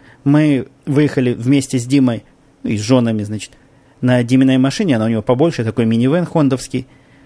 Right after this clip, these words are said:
Выехали в эту непогоду, наверное, часа за два до начала мероприятия.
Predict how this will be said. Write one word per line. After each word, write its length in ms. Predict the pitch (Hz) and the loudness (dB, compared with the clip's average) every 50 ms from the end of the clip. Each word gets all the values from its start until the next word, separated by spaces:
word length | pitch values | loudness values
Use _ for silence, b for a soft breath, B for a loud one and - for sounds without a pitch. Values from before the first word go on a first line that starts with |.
| b b b b _ - | b b b b _ 0
Выехали 340 | 135 160 147 - 151 135 | 0 0 2 2 2 2
в 60 | 131 127 | 2 2
эту 160 | 127 127 135 | 0 2 0
непогоду, 600 | 135 131 - 143 143 147 180 196 180 160 143 - - _ _ - | 0 0 0 0 0 2 2 2 2 0 -2 -6 -8 _ _ -2
наверное, 320 | 147 156 165 165 160 143 | 0 0 2 2 0 0
часа 240 | 135 - - - 139 | -2 -2 -2 0 2
за 120 | 127 135 | 2 2
два 360 | 127 127 120 120 120 107 101 101 | 0 0 0 0 0 0 0 0
до 340 | 101 110 104 101 98 98 - - _ _ _ _ _ _ _ | -2 -2 -2 -2 -4 -6 -10 -14 _ _ _ _ _ _ _
начала 380 | 123 120 127 127 - 147 131 | -2 0 0 2 2 2 2
мероприятия. 720 | 127 127 131 131 131 127 - 156 170 190 208 - - 165 | 4 4 2 2 2 0 0 0 2 0 0 0 -4 -6